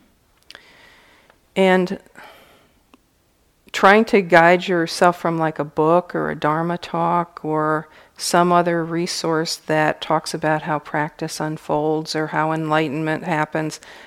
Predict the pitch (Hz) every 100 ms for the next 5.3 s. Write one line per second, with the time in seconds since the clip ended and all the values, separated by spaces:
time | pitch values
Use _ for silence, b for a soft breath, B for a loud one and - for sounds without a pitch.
0 | B - 220 214 180 196 202 - 160 160
1 | 160 156 156 156 156 143 - 139 156 202
2 | - _ _ _ _ _ _ _ _ _
3 | _ _ _ b b b b b b b
4 | b b b b _ _ _ _ _ 262
5 | 180 170 -